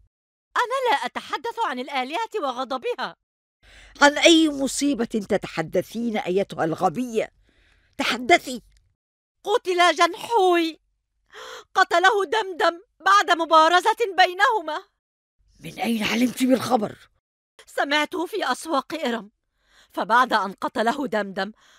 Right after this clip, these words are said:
Speaker 1: حمله الناس وألقوا به من فوق الجبل في إحدى الوديان السحيقة.
Speaker 2: يا لمصيبتك يا عنز، يا لمصيبتك.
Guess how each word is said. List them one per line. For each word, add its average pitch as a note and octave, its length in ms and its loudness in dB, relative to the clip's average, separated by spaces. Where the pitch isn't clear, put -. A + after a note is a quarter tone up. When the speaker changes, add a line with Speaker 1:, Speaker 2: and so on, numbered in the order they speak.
Speaker 1:
حمله C#4 580 0
الناس C4 480 -2
وألقوا C#4 680 0
به C#4+ 300 -4
من B3+ 160 -10
فوق - 340 -2
الجبل C4+ 460 -4
في F4+ 180 2
إحدى C#4+ 340 0
الوديان D#4+ 560 0
السحيقة. - 840 0
Speaker 2:
يا B3 300 -2
لمصيبتك B3+ 960 -4
يا D4 140 0
عنز، C#4 640 -8
يا D4 220 4
لمصيبتك. D4 1000 -2